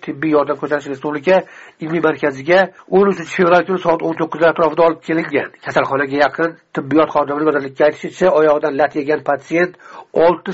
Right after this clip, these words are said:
soat mobaynida murakkab operatsiya qilingan. Birinchi oila manbaning so'zlariga ko'ra, Umarovning o'ng oyog'i uch joyidan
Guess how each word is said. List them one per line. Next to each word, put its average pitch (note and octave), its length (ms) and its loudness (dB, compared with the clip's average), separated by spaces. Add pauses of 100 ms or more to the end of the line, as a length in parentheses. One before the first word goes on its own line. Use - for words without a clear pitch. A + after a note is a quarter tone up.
(100)
soat F3 280 4 (160)
mobaynida D3 500 2 (440)
murakkab C#3 400 0 (100)
operatsiya F#3 460 2
qilingan. G2 360 -14 (560)
Birinchi D3 320 0 (100)
oila D3 200 2 (140)
manbaning C#3+ 420 -2
so'zlariga C#3 480 -2
ko'ra, E3+ 200 4 (460)
Umarovning D#3+ 460 0 (120)
o'ng F#3 220 4
oyog'i C#3+ 320 -2
uch D#3 200 -16
joyidan F3+ 340 4